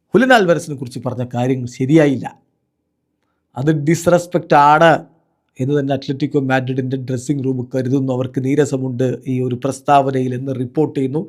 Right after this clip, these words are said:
മാഡ്രിഡ് ദിനപത്രമായ മാർക്ക. സംഭവം മറ്റൊന്നുമല്ല, അത്ലറ്റിക്കോ മാഡ്രിഡ്സ് ഡ്രസ്സിംഗ് റൂം വ്യൂസ് റൊണാൾഡോ അറൗഹോസ് കമന്റ്സ് about ഹുലിൻ ആൽവാരസ് as a lack of respect toward the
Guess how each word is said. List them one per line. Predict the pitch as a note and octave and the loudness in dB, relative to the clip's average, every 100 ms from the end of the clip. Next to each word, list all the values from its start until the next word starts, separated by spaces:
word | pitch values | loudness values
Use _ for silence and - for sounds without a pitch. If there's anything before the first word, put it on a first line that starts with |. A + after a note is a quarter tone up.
| - _ _ _ C#3 | -14 _ _ _ 2
മാഡ്രിഡ് | F#3+ A3+ G3 G3+ F3+ | 2 2 0 2 2
ദിനപത്രമായ | E3 D3 C3 B2+ B2 A#2 A2+ | 0 0 -4 -4 -6 -6 -8
മാർക്ക. | A2+ A2 - - _ _ _ _ _ _ _ _ _ _ _ | -8 -10 -12 -20 _ _ _ _ _ _ _ _ _ _ _
സംഭവം | A#2 B2+ C#3+ | -4 2 2
മറ്റൊന്നുമല്ല, | C#3 C#3+ C3 G#2+ - - _ _ _ _ _ - | 2 0 0 0 -4 -6 _ _ _ _ _ -14
അത്ലറ്റിക്കോ | - E3+ E3+ E3 E3 D3 | -2 2 2 2 2 2
മാഡ്രിഡ്സ് | C#3+ C#3 C3+ - | 0 -2 -10 -8
ഡ്രസ്സിംഗ് | D#3 C#3+ D#3 C3+ B2+ | -4 -2 -2 -2 0
റൂം | D3 C3+ A#2+ | 0 0 2
വ്യൂസ് | D3 C#3+ B2+ | 2 0 -2
റൊണാൾഡോ | C#3 D#3 C#3+ | 2 4 2
അറൗഹോസ് | C#3+ C#3+ C3 C#3 - | 2 0 -2 -6 -2
കമന്റ്സ് | C3+ C#3 B2 A2 - - - | 0 0 -2 -6 -12 -14 -12
about | A#2 D3 F3 E3+ D3+ | 0 4 4 0 -2
ഹുലിൻ | D#3+ D#3 D3 | -2 2 2
ആൽവാരസ് | C#3 C#3 C3 B2 - _ _ _ | 2 0 -2 -6 -16 _ _ _
as | B2 B2+ | -12 -10
a | A2+ A2+ | -10 -2
lack | C#3 C#3 C#3 | -2 -2 -8
of | - C3 | -8 -6
respect | C3+ - D3+ - - | -6 -8 -10 -10 -10
toward | B2 C3 B2 | -6 -4 -4
the | B2+ | -10